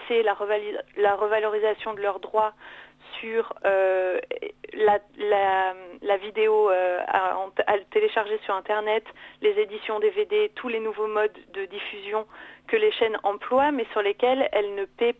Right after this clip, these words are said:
pas de droits suffisants aux scénaristes. Euh, donc ils s'adressent aux chaînes de télévision, pu-, et c'est pas vraiment un conflit entre scénaristes et producteurs, puisque la plupart des producteurs d'émissions de télévision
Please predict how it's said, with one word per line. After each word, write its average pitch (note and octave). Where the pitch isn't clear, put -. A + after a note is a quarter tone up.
pas A3+
de G#3
droits G#3
suffisants G#3+
aux G3+
scénaristes. G#3
Euh, F#3+
donc A#3+
ils A3
s'adressent A#3+
aux A#3+
chaînes A#3+
de A#3+
télévision, B3
pu-, -
et A3+
c'est A#3+
pas C#4+
vraiment C4+
un A#3+
conflit A#3+
entre A3
scénaristes A3
et A4
producteurs, D4+
puisque -
la A#3+
plupart C#4
des A#3
producteurs A3+
d'émissions A3
de G#3+
télévision G#3